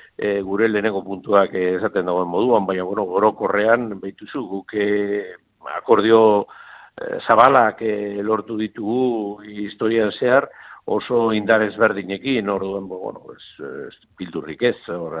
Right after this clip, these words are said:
planteatzen, eh, diren gauzak, ba, bueno, eztabaidagarriak dire, eta, ba, eta seguru hainbete gauzetan ados jarriko garala.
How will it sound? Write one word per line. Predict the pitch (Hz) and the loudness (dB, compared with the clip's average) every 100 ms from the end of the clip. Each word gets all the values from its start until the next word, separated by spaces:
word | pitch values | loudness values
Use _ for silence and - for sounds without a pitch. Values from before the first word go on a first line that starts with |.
| 78 | -8
planteatzen, | - 90 90 90 - 87 87 | -4 -6 -4 -6 -6 -8 -6
eh, | 87 90 | -6 -6
diren | 85 92 92 90 | -4 -2 -2 -4
gauzak, | 85 95 87 113 - - | -4 -2 0 -2 -2 -12
ba, | - | -6
bueno, | 101 127 | -4 -4
eztabaidagarriak | 101 - 101 95 92 98 95 98 104 | -4 0 2 4 4 4 4 2 0
dire, | 117 147 180 - - - - _ 107 | 2 2 0 -6 -20 -20 -20 _ -10
eta, | 104 - - 87 85 80 | -10 -10 -4 0 0 -2
ba, | 82 82 80 76 65 78 | -4 -4 -6 -10 -14 -14
eta | 80 - 82 82 82 - | -16 -16 -12 -12 -12 -10
seguru | 87 78 90 107 95 92 87 | -8 -4 -2 -2 -2 -4 -2
hainbete | 87 95 98 - 95 92 92 | -2 0 0 0 2 2 4
gauzetan | 92 90 104 117 113 | 2 2 -2 -2 -2
ados | 92 101 - | -2 -4 -6
jarriko | 82 85 73 | -10 -10 -10
garala. | 76 127 | -6 -6